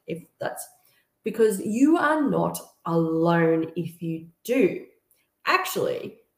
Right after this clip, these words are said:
you could be part of the one percent of adults around the world, not one percent, five percent. Why did I say one percent?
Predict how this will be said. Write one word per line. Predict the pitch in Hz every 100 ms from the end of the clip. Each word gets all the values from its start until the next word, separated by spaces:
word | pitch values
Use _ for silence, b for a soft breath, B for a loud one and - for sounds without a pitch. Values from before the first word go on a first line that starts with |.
| -
you | 226 277
could | 320
be | 269 247
part | - 190 180 180
of | 180 165
the | 175 165
one | 165 160 160 175 214 277
percent | 277 - 202 -
of | 165 165 - _ _ -
adults | 208 214 170 165 - -
around | 170 170 180 190 220 254 196
the | 185
world, | 180 175 170 170 - 359 - - _ _ _ _ _ -
not | 254
one | 175 -
percent, | - - 277 -
five | 226 -
percent. | 190 180 160 -
Why | 294
did | 370
I | 359
say | 302
one | 254 247
percent? | 180 170